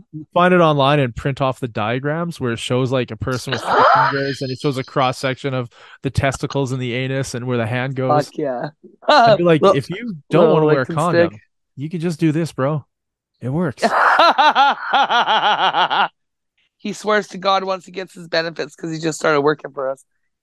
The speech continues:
Speaker 2: that, uh, he's gonna get the snip. We're like, "Oh, yeah, sure." And it's so funny. Anytime he finds, like, an old coworker, he's like, "Yeah, having another one, man." Everyone's like,
Speaker 1: Ugh.
Speaker 2: "Fuck, Brad,
Speaker 1: <laughs>
Speaker 2: why?" Like, everyone's, it's so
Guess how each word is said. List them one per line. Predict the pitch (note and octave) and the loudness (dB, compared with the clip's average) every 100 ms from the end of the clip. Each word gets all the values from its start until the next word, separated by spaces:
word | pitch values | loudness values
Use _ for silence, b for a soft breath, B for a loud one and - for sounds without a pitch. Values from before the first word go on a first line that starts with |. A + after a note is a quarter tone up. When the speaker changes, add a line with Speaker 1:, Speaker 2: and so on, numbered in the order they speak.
| _ _ _ | _ _ _
Speaker 2:
that, | E3+ D#3 - | 0 0 2
uh, | D#3 C#3+ | 2 2
he's | C#3+ D#3 - | 0 -4 -2
gonna | D#3 | -2
get | C#3 C3+ | -2 -6
the | B2+ | -10
snip. | - - C3 B2+ - - _ _ | -10 -2 0 0 -6 -20 _ _
We're | - D3 | 2 4
like, | C#3 G#2+ | 4 4
"Oh, | C#3+ | 4
yeah, | C#3+ A#2+ A2+ | 4 2 0
sure." | - C#3 C#3 C#3 _ _ _ _ _ _ - | -2 -2 -4 -6 _ _ _ _ _ _ 2
And | F3+ | 2
it's | F3 | 4
so | G#3 | 2
funny. | F#3+ F#3+ F3 D3+ | 2 2 0 0
Anytime | F3 G3 F#3 F3+ F3 F3 | -2 -2 -2 -2 -2 -2
he | E3+ | -8
finds, | - D#3 D#3 D#3+ | -4 -2 -2 -6
like, | D3+ | -8
an | D3+ | -8
old | C#3 C#3+ | -8 -8
coworker, | - C3+ C#3 D3 - E3 | -2 2 2 2 0 0
he's | D#3+ C#3+ | 0 -2
like, | C#3+ C#3+ | -6 -4
"Yeah, | C3+ C3+ | -4 -2
having | C3 B2 C3 | -4 -6 -10
another | B2+ B2+ | -10 -8
one, | B2+ A#2+ | -6 0
man." | A#2+ A#2+ | 2 2
Everyone's | G#2 F3+ F#3+ | 2 0 2
like, | F#3 F3 - B D#3+ | 2 0 -4 B -6
Speaker 1:
Ugh. | D3 A2 | -4 0
Speaker 2:
"Fuck, | C4 B3+ B3 - - | 4 6 4 2 0
Brad, | G#3+ A3 A#3 A#3 B3 | 2 4 6 6 2
Speaker 1:
<laughs> | |
Speaker 2:
why?" | A#3 B3+ B3 A#3+ A3+ G#3+ G3 G3 | 2 4 6 6 4 2 2 2
Like, | A3+ | 2
everyone's, | B3+ C4 C4 B3+ A#3+ | 4 6 6 4 2
it's | B3 G3+ | -6 -6
so | B3+ A#3 A#3 | -4 -4 -4